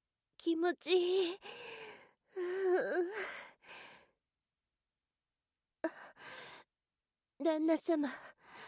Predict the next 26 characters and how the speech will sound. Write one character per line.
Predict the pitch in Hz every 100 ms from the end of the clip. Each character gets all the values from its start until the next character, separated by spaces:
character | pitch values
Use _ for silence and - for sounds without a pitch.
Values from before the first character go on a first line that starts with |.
| - - - _ _ -
旦 | 254 233 240 233
那 | 233 254 _ _ _ _
様、 | - - - 240 - - - _ _ - - - - _ _ _ _ _ _ _ _ _ _
旦 | 214 220 226
那 | 233
様 | 233 - - 220
の |
お | 208 - -
ち | - 226
ん | -
ち | - - - _ _ _ _ _ _ _ _ _ _ - _ - _ - - - - - _ _
ん、 | 233
並 | 220 202 226
び | 214
に | 233 220 220 - _ _ _ _ _
勇 | 277 302 302
者 | - 269
の | 220
お | 220
ち | 226 285
ん | 277
ぽ | -
の | 226 233
先 | - 208 220
端 | 233 226
に | 226 226